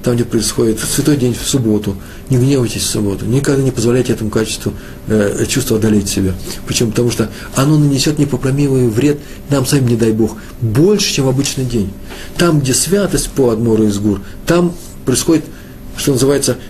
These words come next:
всё более хрупкое, всё более... э, э, э, можно это нарушить, можно это испортить. И, э, постерегись делать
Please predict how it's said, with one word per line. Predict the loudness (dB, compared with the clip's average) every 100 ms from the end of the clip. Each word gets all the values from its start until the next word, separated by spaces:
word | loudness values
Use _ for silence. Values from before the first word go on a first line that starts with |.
| -10
всё | -2 0 2
более | 4 4 4
хрупкое, | 0 -2 2 0 0 -2 -2 -2 -10 -12
всё | 0 0
более... | 4 4 4 2 -2 -10 -18 -8
э, | 0 2 2 2 2 0 0
э, | 0 2 2 -2 -8 0
э, | 2
можно | 4 4 4
это | 2 2
нарушить, | 2 2 0 -2
можно | 0 0
это | 0 0
испортить. | -2 -2 -2 -2 -6 -10 -2
И, | 2 2 2
э, | 0 2
постерегись | 0 0 0 2 0 -2 -6 -8
делать | 0 2 2